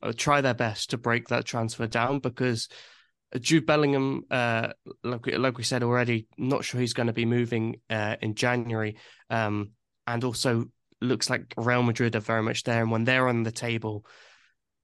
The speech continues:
it's hard to really compete because they just have that pull. So I think Liverpool need to not bank on Bellingham in the summer or whatever. I think they need to go in for Enzo and really try and get him. Um, and, you know, Chelsea are pushing now, um,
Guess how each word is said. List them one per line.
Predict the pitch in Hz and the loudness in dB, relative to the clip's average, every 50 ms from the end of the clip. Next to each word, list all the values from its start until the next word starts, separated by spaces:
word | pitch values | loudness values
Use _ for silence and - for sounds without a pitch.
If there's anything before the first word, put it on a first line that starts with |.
| _ _ - | _ _ -8
it's | - - - 117 123 120 - | -4 -2 0 0 0 2 2
hard | 143 143 147 135 | 2 2 2 2
to | - 147 | 2 2
really | 139 139 131 123 117 | 2 4 4 2 2
compete | - 131 120 117 - 143 131 117 - | 0 0 2 2 2 0 0 -2 -4
because | 113 - 127 117 | -8 -6 -6 -4
they | 123 120 | -4 -4
just | 110 127 120 - | -2 -2 -2 -2
have | 123 117 107 | -2 -4 -2
that | 117 113 - - | -2 -2 -2 0
pull. | - 131 117 104 101 113 _ _ - - - - _ _ - | 0 0 0 0 -4 -8 _ _ -20 -20 -20 -20 _ _ -6
So | - - - 143 135 127 127 131 - - _ _ _ - | -2 2 4 4 4 4 2 0 -2 -6 _ _ _ -6
I | 120 117 | -4 -2
think | 165 165 147 131 | 0 0 0 2
Liverpool | 143 139 135 127 - 139 131 123 120 - _ _ - | 0 2 0 0 -2 0 -2 -2 -2 -6 _ _ -6
need | 127 131 131 127 - | -2 0 0 0 -2
to | 131 120 | -4 -4
not | 120 123 123 127 135 135 - - | -4 -2 0 0 0 0 0 0
bank | - 131 127 127 123 123 | 0 0 0 0 -2 -4
on | 127 123 123 120 117 117 | -4 -4 -4 -4 -4 -4
Bellingham | - 123 120 117 117 117 113 113 | -2 -2 0 0 0 0 0 0
in | 110 107 | -2 -2
the | 110 107 | -2 -2
summer | - - 151 127 127 127 127 123 - | -2 0 0 0 0 -2 -4 -6 -8
or | - 123 | -6 -4
whatever. | 123 - 123 120 120 127 123 123 - - - - _ _ - | -2 -2 -2 -2 -2 -4 -4 -6 -10 -20 -20 -20 _ _ -8
I | - 117 | -4 0
think | 127 139 - | 0 0 0
they | - 127 | 2 2
need | 120 120 117 113 | 2 2 2 2
to | 120 | 2
go | 113 127 113 113 | 2 2 2 4
in | 117 117 | 2 2
for | 113 117 127 117 | 0 0 -2 -2
Enzo | 110 110 107 113 113 110 | 0 0 0 -2 -2 -2
and | 110 117 | 0 0
really | 127 123 120 113 | 0 0 0 -2
try | 117 - 120 107 | -4 -4 -4 -4
and | 104 101 | -4 -2
get | - 120 - | -4 -4 -4
him. | - 110 104 104 - _ _ | -4 -6 -8 -8 -12 _ _
Um, | - 120 113 110 107 110 - - | -4 -2 -2 0 -2 -2 -2 -4
and, | 113 110 107 - _ _ - | -4 -4 -4 -8 _ _ -4
you | 139 147 147 | 0 2 4
know, | 139 131 120 120 - - - - - - _ - | 4 2 2 -2 -6 -20 -20 -20 -20 -20 _ -4
Chelsea | - - 170 165 156 - 180 165 | 0 2 2 2 2 2 2 2
are | 135 151 | 2 2
pushing | - 170 151 - - 170 151 139 | 2 0 0 0 -2 -2 0 0
now, | 139 135 143 160 170 - _ - - - _ _ _ - | 2 2 0 0 -2 -6 _ -20 -20 -20 _ _ _ -4
um, | - 123 120 117 113 110 110 110 110 | -2 0 2 2 2 2 0 -2 -4